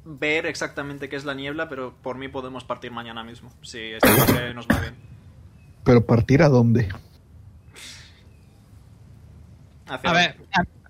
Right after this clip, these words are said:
Speaker 3: se supone que al principio vinimos a ver a tu padre, ¿no?
Speaker 1: Tenemos aquí una, un conflicto de intereses, básicamente. Tenemos que hacer muchas cosas y todas están de camino al Coliseo, así que
Speaker 3: A ver,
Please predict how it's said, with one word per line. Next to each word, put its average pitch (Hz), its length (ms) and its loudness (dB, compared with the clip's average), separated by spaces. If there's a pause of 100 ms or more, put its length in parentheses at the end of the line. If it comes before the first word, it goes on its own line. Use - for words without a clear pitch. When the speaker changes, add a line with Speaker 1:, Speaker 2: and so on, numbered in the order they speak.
(300)
Speaker 3:
se - 160 0
supone 175 300 4
que 185 60 4
al 185 100 2
principio 196 400 2
vinimos 202 540 2 (240)
a 165 120 -2
ver 180 120 4
a 175 60 4
tu 160 120 -4
padre, 170 320 0
¿no? 190 140 -6 (1160)
Speaker 1:
Tenemos 170 380 -6
aquí 143 220 -2
una, 131 560 -6
un 151 80 -14
conflicto 135 400 -8
de 127 80 -8
intereses, 120 600 -10
básicamente. 117 520 -14
Tenemos 123 220 -10
que 127 80 -6
hacer 127 160 -6
muchas 135 340 -10
cosas 143 540 -10
y 147 100 -12
todas 131 220 -2
están 127 260 -4
de 131 80 -8
camino 131 220 -4
al 123 60 -4
Coliseo, 123 520 -4
así 135 260 -10
que 151 120 -12 (2000)
Speaker 3:
A 175 100 -4
ver, 170 180 -2